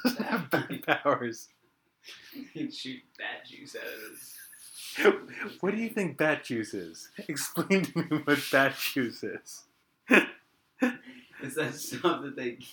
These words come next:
Speaker 2: they put in the breakfast cereal. Bat juice.
Speaker 1: Milk? Are you talking about milk?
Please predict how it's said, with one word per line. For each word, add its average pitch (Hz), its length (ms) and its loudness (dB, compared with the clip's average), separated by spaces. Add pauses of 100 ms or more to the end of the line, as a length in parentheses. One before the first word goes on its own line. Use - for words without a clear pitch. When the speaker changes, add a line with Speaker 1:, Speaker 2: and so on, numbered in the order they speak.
(340)
Speaker 2:
they 117 80 -2
put 131 160 -6
in 127 80 -2
the 117 60 -2
breakfast 120 520 -6
cereal. - 300 -16 (160)
Bat 110 300 -6
juice. - 340 -18 (220)
Speaker 1:
Milk? 131 520 4 (460)
Are - 140 4
you - 80 6
talking - 420 6
about 160 400 8
milk? 165 440 6